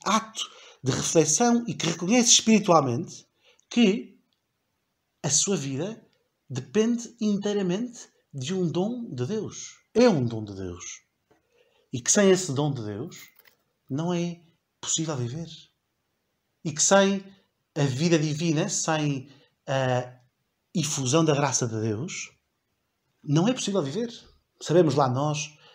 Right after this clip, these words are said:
viver sem que Deus nos ensine o caminho, sem que Deus nos mostre o sentido da nossa vida, sem que Deus nos conduza. Andamos à deriva. Andamos,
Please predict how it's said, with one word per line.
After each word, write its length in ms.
viver 600
sem 360
que 120
Deus 540
nos 560
ensine 320
o 80
caminho, 540
sem 220
que 120
Deus 560
nos 540
mostre 720
o 60
sentido 360
da 60
nossa 240
vida, 440
sem 240
que 120
Deus 480
nos 340
conduza. 640
Andamos 240
à 80
deriva. 420
Andamos, 600